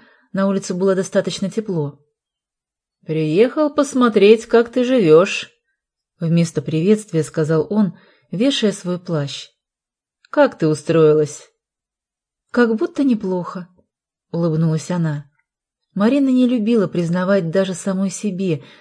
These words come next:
что боялась этого проницательного человека. Он умел читать мысли, во всяком случае, ей так часто казалось, и говорил почти всегда очень обидные, но справедливые вещи.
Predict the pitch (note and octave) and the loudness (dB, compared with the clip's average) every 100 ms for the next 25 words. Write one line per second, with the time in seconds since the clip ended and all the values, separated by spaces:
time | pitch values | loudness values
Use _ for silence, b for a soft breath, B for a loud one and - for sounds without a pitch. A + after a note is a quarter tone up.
0 | B - - G#3+ F#3+ G#3+ G3 F3+ D3+ C#3+ | B -20 -4 -2 2 0 2 0 0 -4
1 | - E3 D#3 D#3 E3+ E3 E3 - F#3+ F#3+ | -10 -6 -4 -4 -2 0 -2 0 -2 0
2 | E3+ E3 E3+ - F3+ F#3 F3+ D#3+ - - | -4 -4 -6 -6 -6 -4 -4 -4 -8 -18
3 | _ _ _ _ _ _ F#3+ G3+ G3 G#3 | _ _ _ _ _ _ -2 0 2 2
4 | G#3 G#3 G#3 G3 G3 F#3 G#3+ A3 G#3+ D#3 | 2 -2 -4 -4 -4 -2 0 0 -2 -4
5 | D3 b b b b _ F3+ - D#4 C#4 | -4 b b b b _ -4 0 0 0
6 | B3 - B3 - A3 G3 A3 A3+ A3 G#3+ | -4 -2 -4 -2 -4 -2 0 0 -2 -6
7 | - A3 G#3+ G#3 G#3 G3+ F3 D#3+ C3+ C3 | -4 -2 -2 -6 -4 -4 -2 -4 -4 -8
8 | - _ _ _ _ _ _ G#3+ B3 C4+ | -16 _ _ _ _ _ _ -2 2 4
9 | C4 F#3+ D#3 E3+ - F3 - F3+ F#3 B3+ | 4 2 0 -4 -4 -10 -8 -8 -2 -2
10 | B3+ B B B G#3+ G#3+ G#3 G#3 A3 F#3+ | -4 B B B -6 0 -2 0 -4 -2
11 | G#3 C#3+ C#3+ C3+ C3 b b - A3+ A#3 | -2 -2 -6 -8 -12 b b -4 -4 -2
12 | B3+ A#3 G#3+ F3+ D#3 D#3+ D#3+ C3 - - | -2 0 2 2 0 -2 -4 -6 -12 -16